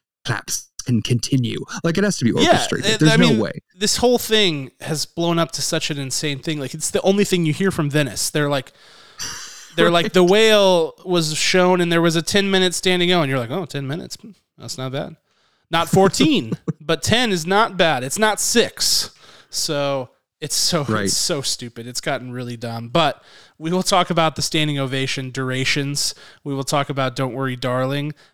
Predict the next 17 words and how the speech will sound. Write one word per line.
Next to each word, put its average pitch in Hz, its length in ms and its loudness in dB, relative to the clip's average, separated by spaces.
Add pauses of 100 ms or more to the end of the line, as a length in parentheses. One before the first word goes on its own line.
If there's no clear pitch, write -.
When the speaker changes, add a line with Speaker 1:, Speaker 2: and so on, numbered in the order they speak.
(100)
Speaker 2:
We 139 100 -10
will 135 80 -6
talk 147 220 0
about 139 180 0
all 139 180 4
of 147 80 -6
the 143 60 -2
news 143 400 -2
that - 240 -4 (240)
will 160 340 2
come 170 200 -2
out 143 340 0
of 139 360 -2 (360)
the 143 60 -10
D 139 240 -6
twenty-three 175 460 -4
Expo 180 640 -2